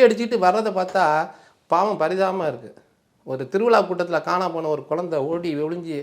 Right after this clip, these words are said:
அம்மான்னு கத்திட்டு வரல, அப்படிதான் ஒவ்வொருத்தரையும் பண்றாங்க. இப்ப தெரியும் ரஜினி எதுக்கு அரசியலுக்கு வரல,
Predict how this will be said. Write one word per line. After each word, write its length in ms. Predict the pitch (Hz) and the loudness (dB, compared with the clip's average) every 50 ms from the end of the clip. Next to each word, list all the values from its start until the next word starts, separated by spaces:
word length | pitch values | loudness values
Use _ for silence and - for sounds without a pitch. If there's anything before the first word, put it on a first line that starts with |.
| - - - _ _ - | -10 -14 -20 _ _ -8
அம்மான்னு 300 | 143 160 170 170 180 156 - | -6 -4 -4 -4 -4 -2 -2
கத்திட்டு 280 | 151 151 175 175 151 147 | -2 -2 -4 -6 -6 -6
வரல, 260 | 143 147 147 147 143 147 | -6 -6 -4 -4 -2 -2
அப்படிதான் 380 | 147 185 175 185 226 240 214 196 | -2 -4 -4 -4 -2 -2 -2 0
ஒவ்வொருத்தரையும் 440 | 185 190 190 185 190 196 190 160 143 | -2 -2 -2 -2 -4 -4 -2 -4 -6
பண்றாங்க. 300 | 139 131 123 117 117 120 - - - _ _ _ _ _ _ _ _ _ - | -6 -6 -10 -10 -10 -14 -16 -18 -20 _ _ _ _ _ _ _ _ _ -6
இப்ப 260 | 190 185 185 - 214 202 | -6 -2 2 4 4 4
தெரியும் 440 | 202 208 226 247 262 240 170 127 - - - - _ _ - | 4 2 2 2 2 2 2 0 -2 -8 -20 -20 _ _ -2
ரஜினி 260 | 170 185 208 220 214 196 | 0 0 2 4 4 4
எதுக்கு 300 | 190 196 202 208 208 196 | 4 4 4 4 4 6
அரசியலுக்கு 440 | 180 175 190 180 202 185 170 165 156 | 4 4 4 2 -2 -2 0 2 0
வரல, 200 | 151 156 156 | 2 2 2